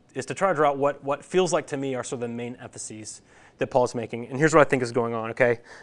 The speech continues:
Jesus is enough for our allegiance for three reasons. Because he created us, because he upholds us, and because he reconciles us to God. He created us, he upholds us,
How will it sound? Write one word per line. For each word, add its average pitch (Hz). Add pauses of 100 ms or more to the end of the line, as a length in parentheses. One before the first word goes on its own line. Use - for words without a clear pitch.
Jesus 170
is 151
enough 147
for 147
our 131
allegiance 123
for -
three -
reasons. 120
Because 135
he 185
created 143
us, - (760)
because 143
he 175
upholds 127
us, 107 (320)
and 127
because 127
he 147
reconciles 120
us 107
to 110
God. 92 (720)
He 180
created 151
us, 131 (320)
he 160
upholds 135
us, -